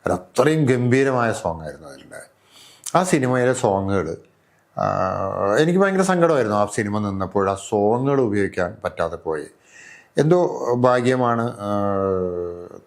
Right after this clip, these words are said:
തോന്നുന്നു ചക്രം എന്ന് പൃഥ്വിരാജിനെ നായകനാക്കി കുറച്ച് കഥകളിലൊക്കെ മാറ്റം വരുത്തി. അന്ന് പതിനേഴ്, ഇരുപത് വയസ്സങ്ങേ ഉള്ളൂ പൃഥ്വിരാജിന്. ആ പൃഥ്വിരാജിനെ നായകനാക്കി ആ സിനിമ ചെയ്യാമെന്ന് ലോഹി സാർ തീരുമാനിച്ചപ്പോൾ നമ്മളെല്ലാം സാറിനോട് ആദ്യം പറഞ്ഞത് ആ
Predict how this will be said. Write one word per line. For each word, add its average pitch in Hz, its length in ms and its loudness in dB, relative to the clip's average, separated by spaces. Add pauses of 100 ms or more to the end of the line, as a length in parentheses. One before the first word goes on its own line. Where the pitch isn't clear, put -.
തോന്നുന്നു 95 440 -2 (340)
ചക്രം 113 380 0
എന്ന് 104 140 0
പൃഥ്വിരാജിനെ 101 680 0
നായകനാക്കി 92 680 -4 (760)
കുറച്ച് 143 240 0
കഥകളിലൊക്കെ 131 540 2
മാറ്റം 107 420 -2
വരുത്തി. 92 440 -4 (300)
അന്ന് 104 240 0
പതിനേഴ്, 107 360 0
ഇരുപത് 95 320 0
വയസ്സങ്ങേ 120 400 -2
ഉള്ളൂ 92 220 -2
പൃഥ്വിരാജിന്. 82 500 -4 (640)
ആ 92 100 2
പൃഥ്വിരാജിനെ 104 760 -2
നായകനാക്കി 101 600 -2
ആ 98 40 0
സിനിമ 95 320 -4
ചെയ്യാമെന്ന് 92 420 -2
ലോഹി 85 240 0
സാർ 92 240 -2
തീരുമാനിച്ചപ്പോൾ 85 720 -4 (800)
നമ്മളെല്ലാം 139 500 2
സാറിനോട് 120 320 2
ആദ്യം 104 280 0
പറഞ്ഞത് 92 320 -4
ആ 90 160 0